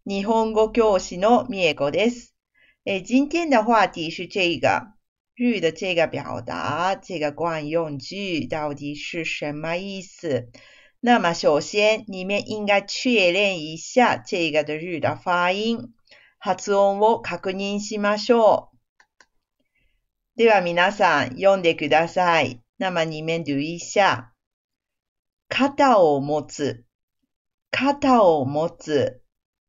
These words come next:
什么呀？你们猜得出来吗？うん。肩。肩就是肩膀的意思。这个是肩。うん。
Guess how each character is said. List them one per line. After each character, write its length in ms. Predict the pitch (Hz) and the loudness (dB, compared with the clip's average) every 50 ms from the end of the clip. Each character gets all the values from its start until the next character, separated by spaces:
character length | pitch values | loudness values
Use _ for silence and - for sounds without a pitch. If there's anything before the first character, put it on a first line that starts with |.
| _ _ _ _ _ _ _ | _ _ _ _ _ _ _
什 160 | _ - 151 139 | _ -10 -8 -8
么 200 | 143 156 151 156 | -6 -6 -6 -4
呀？ 500 | 165 170 180 185 190 190 185 185 185 175 | -2 -2 0 0 0 0 -2 -2 -4 -4
你 160 | 165 160 160 | -6 -8 -6
们 180 | 160 165 170 165 | -6 -6 -6 -4
猜 220 | - 220 208 214 | -2 -2 0 0
得 160 | 220 214 202 | 2 0 0
出 280 | 196 - - 262 262 269 | -2 -2 -2 -2 0 0
来 260 | 254 233 214 220 233 | 0 0 0 -2 0
吗？ 520 | 233 240 262 277 285 285 285 294 294 302 302 - - - - - - - _ | 0 0 0 2 2 0 0 0 0 -2 -4 -6 -14 -20 -20 -20 -20 -20 _
う 100 | - 277 | -2 2
ん。 280 | 277 262 196 151 - - - _ _ | 2 2 2 0 -6 -12 -18 _ _
肩。 640 | - - 427 508 508 440 381 277 208 - - - - _ | -4 -2 -2 0 2 4 4 4 4 2 0 -4 -10 _
肩 360 | - - 480 508 466 349 240 | -4 -2 0 2 4 4 4
就 200 | 214 233 220 208 | 4 2 0 0
是 220 | 208 208 - 208 190 | 0 -2 -4 -4 -4
肩 400 | - - 220 233 226 240 233 220 | -4 -2 0 2 4 4 2 4
膀 240 | 202 185 165 151 143 | 4 2 2 2 2
的 140 | 123 - | 2 0
意 200 | 113 143 143 131 | 0 0 -4 -6
思。 200 | - - - 95 | -6 -6 -8 -10
这 180 | 85 - 190 165 | -6 -4 -4 -2
个 120 | 147 147 | -2 -4
是 120 | 147 - - | -4 -8 -10
肩。 540 | - - - 208 208 208 - 151 - - - - _ - - - - _ | -10 -6 -6 -6 -4 -4 -4 -4 -4 -4 -8 -16 _ -20 -20 -20 -16 _
う 80 | - 226 | -4 -2
ん。 240 | 208 156 117 - | -2 -2 -4 -8